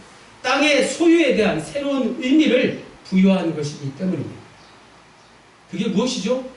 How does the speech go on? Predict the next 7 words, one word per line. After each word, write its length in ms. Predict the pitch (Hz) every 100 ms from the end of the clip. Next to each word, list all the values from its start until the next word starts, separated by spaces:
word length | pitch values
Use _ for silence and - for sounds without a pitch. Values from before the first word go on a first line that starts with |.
| -
땅이 280 | - 285 311
무엇입니까? 680 | 185 233 277 320 208 - - - - - - - - - - _ _ _
땅이 500 | 285 302 330 262 185
말하-, 420 | 180 226 262 - - - - - -
가리키는 420 | 202 285 294 269
게 80 | 220
무엇입니까? 640 | 180 302 311 202 -